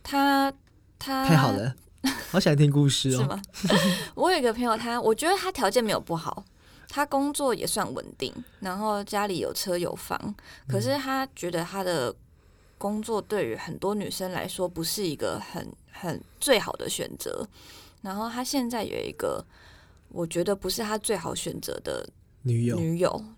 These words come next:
Speaker 1: 对。可是他却很害怕改变，因为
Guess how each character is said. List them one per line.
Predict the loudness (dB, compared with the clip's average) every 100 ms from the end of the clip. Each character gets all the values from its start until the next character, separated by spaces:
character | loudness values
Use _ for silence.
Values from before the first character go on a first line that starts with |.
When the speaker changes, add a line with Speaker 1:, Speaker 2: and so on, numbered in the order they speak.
| -6
Speaker 1:
对。 | -4 -4 -8 -18 -20 -8
可 | -4
是 | -2
他 | -2 -2 0
却 | 0 2 0
很 | 0 -8
害 | -6 -2 -2
怕 | -2 -6
改 | -6 -10 -6
变， | -4 -4 -10 _ _ _ _ _ _ _
因 | 0
为 | 2 2 0 -4